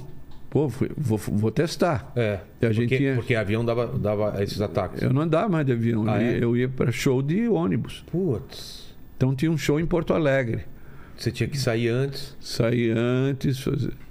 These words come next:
Speaker 1: Via Crucis. Aí o que que eu fiz?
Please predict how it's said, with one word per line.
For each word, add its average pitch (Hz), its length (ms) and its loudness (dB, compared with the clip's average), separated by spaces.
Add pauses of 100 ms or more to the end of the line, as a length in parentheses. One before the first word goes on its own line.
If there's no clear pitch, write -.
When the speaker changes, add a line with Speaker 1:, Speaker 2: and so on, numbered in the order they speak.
(960)
Speaker 1:
Via 139 240 2
Crucis. - 600 0 (1400)
Aí 147 160 4
o - 20 -4
que 175 140 0
que 165 100 2
eu 185 80 4
fiz? 131 480 0